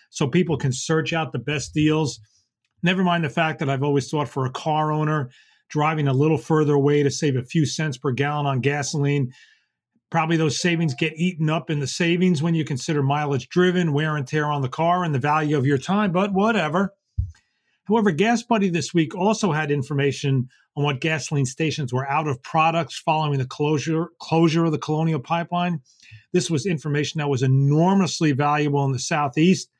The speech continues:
as station after station ran out of gasoline and closed up shop. The Twitter feed of their chief economic analyst, Patrick DeHaan, was a very hot item these past few days.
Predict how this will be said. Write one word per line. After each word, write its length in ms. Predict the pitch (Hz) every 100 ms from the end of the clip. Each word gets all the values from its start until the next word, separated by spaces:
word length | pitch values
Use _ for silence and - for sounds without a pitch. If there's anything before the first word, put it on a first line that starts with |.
| _ _ _ -
as 160 | 135 -
station 420 | - 160 131 156
after 220 | 143 135
station 500 | - - 165 - 139
ran 300 | 120 143 151
out 160 | 151 147
of 80 | 123
gasoline 600 | 143 151 - 151 151 135
and 100 | -
closed 320 | 160 139 143
up 120 | 123
shop. 440 | - 160 156 - _ _ _ _ _ _ -
The 80 | 135
Twitter 300 | - 180 160
feed 240 | - 180
of 80 | 151
their 140 | 139
chief 320 | 127 - 165 185
economic 520 | 147 143 147 156 135
analyst, 480 | 143 156 160 147 -
Patrick 380 | 165 160 143 -
DeHaan, 540 | 135 160 160 160 135 - -
was 160 | 160 143
a 80 | 139
very 520 | 120 147 180 170 139
hot 260 | 120 123 135
item 300 | 131 123 123
these 180 | 120 117
past 320 | 127 127 -
few 160 | 135 123
days. 480 | 127 113 - -